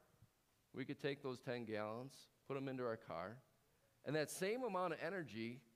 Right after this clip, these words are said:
would be harnessed, but it would fuel you for, depending on your car, three hundred miles, right?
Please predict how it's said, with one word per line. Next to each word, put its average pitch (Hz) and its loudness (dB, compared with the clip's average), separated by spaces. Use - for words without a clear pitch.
would 117 -4
be 123 2
harnessed, 120 -2
but 120 0
it 143 2
would 139 -2
fuel 165 0
you 110 0
for, 107 -2
depending 117 -2
on 101 -2
your 95 -4
car, 113 2
three 120 -2
hundred 147 -2
miles, - -10
right? - -12